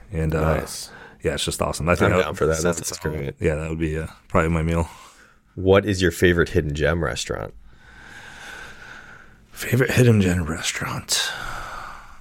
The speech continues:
Speaker 1: Probably easier to answer cocktail bar, but, um,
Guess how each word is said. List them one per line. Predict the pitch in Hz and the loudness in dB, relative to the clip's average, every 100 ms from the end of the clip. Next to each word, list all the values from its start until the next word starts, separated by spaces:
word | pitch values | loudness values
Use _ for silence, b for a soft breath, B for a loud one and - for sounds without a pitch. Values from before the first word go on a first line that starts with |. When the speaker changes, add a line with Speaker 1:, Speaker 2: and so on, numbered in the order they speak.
| B B B _ - | B B B _ -10
Speaker 1:
Probably | - 82 - - | -4 -4 -6 -8
easier | - 80 80 | -4 -2 0
to | 76 78 | 0 -2
answer | 76 - | -2 -6
cocktail | - 73 - 69 | 0 0 0 -6
bar, | 71 - - - | -8 -10 -12 2
but, | 78 76 - - | 2 2 0 4
um, | 87 82 82 82 | 6 6 4 0